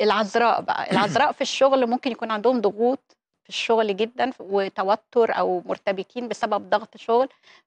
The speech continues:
Speaker 1: فباقول لهم: "نظموا جهودكم وأولوياتكم في اليومين دول
Speaker 2: إمم.
Speaker 1: عشان تعرفوا تعدّوا اليومين بسلام إن شاء
Speaker 2: طيب إحنا
Speaker 1: الله."
Speaker 2: معانا طبعًا آآ، مجموعة من، من كل الأبراج، عايزين نعرف السرطان وعايزين نعرف ال-، العقرب.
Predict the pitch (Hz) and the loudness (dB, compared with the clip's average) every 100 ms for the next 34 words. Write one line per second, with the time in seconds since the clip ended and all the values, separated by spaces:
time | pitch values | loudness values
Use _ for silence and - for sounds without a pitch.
0 | - 196 190 196 226 240 226 196 185 190 | 0 4 4 4 4 4 2 -2 -2 0
1 | 220 214 196 196 220 - 226 190 196 190 | 0 2 2 2 2 0 0 2 2 2
2 | 180 185 - 240 214 - 220 208 202 214 | 2 0 0 -4 -4 -4 -2 0 0 -4
3 | 202 233 277 - _ - - 196 247 - | 0 2 2 -2 _ -12 -6 0 0 2
4 | 220 214 - 240 202 220 220 208 196 185 | 2 4 2 -2 0 0 2 2 2 0
5 | 220 214 180 190 175 175 175 185 - - | -2 -4 -2 0 0 0 -4 -4 -2 0
6 | 165 - 107 117 131 131 110 - - 107 | -2 -2 -4 -6 -6 -6 -8 -12 -18 -18
7 | - 143 _ - 123 113 117 127 110 107 | -18 -20 _ -16 -14 -10 -2 -2 -2 -6
8 | 107 - 117 107 - 135 117 117 127 131 | -12 -8 -8 -6 -4 -2 -2 -2 -2 -2
9 | - _ _ _ _ - 113 123 - - | -6 _ _ _ _ -10 -2 -2 -2 -4
10 | 113 - 156 135 104 120 117 110 107 101 | -6 -6 -6 -6 -4 -2 -2 -4 -10 -10
11 | - 165 - - | -6 -4 -6 -8